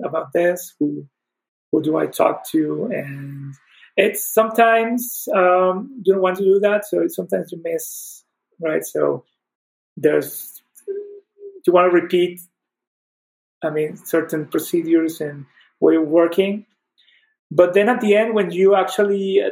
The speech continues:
think about it, it's, there's some, um,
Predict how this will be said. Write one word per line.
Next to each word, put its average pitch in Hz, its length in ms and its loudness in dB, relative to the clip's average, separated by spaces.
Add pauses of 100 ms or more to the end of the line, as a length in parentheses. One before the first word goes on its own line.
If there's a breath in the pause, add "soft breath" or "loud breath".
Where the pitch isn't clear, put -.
think 208 200 2
about 185 320 4
it, 160 180 2
it's, - 1040 -8 (840)
there's 165 360 0
some, 170 380 -2
um, 147 640 -2